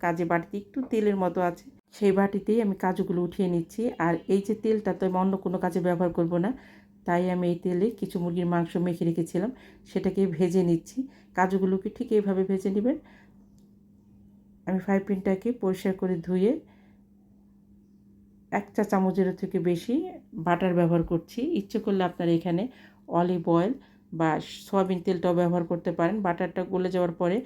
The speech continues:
আমি প্রথমে গাজরগুলো দিব। তিরিশ সেকেন্ডের মতো আমি গাজরটাকে একটু সতে করে নেব। তিরিশ সেকেন্ড পরে আমি সমস্ত সবজিগুলো দিব। এখানে স-, সময় নিয়ে ভাজা যাবে না,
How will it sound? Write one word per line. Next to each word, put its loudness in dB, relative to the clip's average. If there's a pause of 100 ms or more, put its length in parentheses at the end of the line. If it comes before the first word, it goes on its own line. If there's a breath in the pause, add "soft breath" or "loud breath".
(400 loud breath)
আমি 2
প্রথমে -4
গাজরগুলো 4
দিব। 2 (520 loud breath)
তিরিশ 6
সেকেন্ডের 2
মতো 2
আমি 0
গাজরটাকে -4
একটু -6
সতে -2
করে 2
নেব। 2 (360 loud breath)
তিরিশ 0
সেকেন্ড 0
পরে 2
আমি 0
সমস্ত -4
সবজিগুলো 0
দিব। 2 (480 loud breath)
এখানে 2
স-, -8 (120)
সময় 2
নিয়ে 4
ভাজা 2
যাবে 4
না, 2